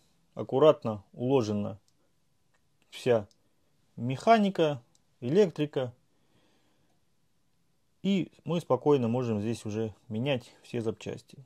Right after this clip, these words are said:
Ну, обычно самое простое, что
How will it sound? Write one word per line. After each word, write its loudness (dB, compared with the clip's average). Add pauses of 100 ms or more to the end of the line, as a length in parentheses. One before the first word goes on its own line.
(160)
Ну, -2 (220)
обычно 0 (1500)
самое 2
простое, 6
что -2